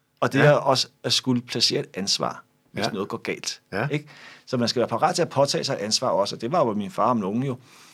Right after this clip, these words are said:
Speaker 1: Ellers var det jo heller ikke sket alt det her jo. Så, øh, så, så, så, så, så der skal man jo vide, at okay, hvis det så viser sig, at der er noget, som ikke skulle have gået, som det skulle, er man så villig til at sige, "Nå ja, vi lader det stadig fortsætte,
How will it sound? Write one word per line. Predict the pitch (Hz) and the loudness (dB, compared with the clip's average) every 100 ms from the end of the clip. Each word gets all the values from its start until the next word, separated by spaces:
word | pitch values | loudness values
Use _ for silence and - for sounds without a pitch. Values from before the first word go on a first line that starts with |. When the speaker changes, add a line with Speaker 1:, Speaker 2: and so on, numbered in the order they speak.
| - - _ | -20 -20 _
Speaker 1:
Ellers | - 139 135 | -4 -2 -2
var | |
det | 123 | -2
jo | 110 | 0
heller | 113 | 0
ikke | 120 | 0
sket | - 123 | 0 0
alt | 113 95 | -2 -2
det | 117 | -2
her | 117 | 0
jo. | 104 120 - - - - _ | 0 -2 -6 -20 -20 -20 _
Så, | - 127 117 | 0 6 8
øh, | 110 107 92 - - _ _ _ _ - | 6 4 -2 -8 -8 _ _ _ _ -4
så, | - 127 | 2 4
så, | 120 127 | 4 2
så, | 131 | 2
så, | 131 | 2
så | 120 127 | 2 4
der | 139 | 4
skal | 143 190 | 4 2
man | 180 | 2
jo | 139 | 2
vide, | 127 147 180 | 4 4 4
at | - 131 110 | 2 0 0
okay, | 113 185 143 160 156 | -4 -4 -2 -4 -4
hvis | - 143 | -8 -8
det | 143 | -6
så | 165 | -2
viser | 165 156 | -2 0
sig, | 160 151 143 | 2 4 4
at | 123 123 | 2 0
der | 123 117 120 117 | 4 4 4 4
er | 113 107 104 104 | 2 0 -2 -2
noget, | 107 120 | -2 0
som | 127 120 104 - _ - | 0 -4 -4 -10 _ -8
ikke | 127 | -6
skulle | - - | -2 -2
have | 101 | 0
gået, | 107 123 | 0 0
som | - | -2
det | 92 | -6
skulle, | - 127 185 185 - - - _ _ _ _ _ _ _ _ _ _ _ _ _ | 0 2 2 -2 -14 -20 -20 _ _ _ _ _ _ _ _ _ _ _ _ _
er | 143 | -2
man | 143 | 2
så | 170 | 4
villig | 165 180 | 6 6
til | 175 | 4
at | 156 | 4
sige, | 143 147 - | 2 0 -2
"Nå | 90 | 4
ja, | 151 135 139 - 101 - | 4 4 0 -4 -14 -6
vi | 127 | 0
lader | 135 | 0
det | 127 | 0
stadig | 120 131 156 | 0 0 0
fortsætte, | 143 196 185 131 | 0 2 2 -2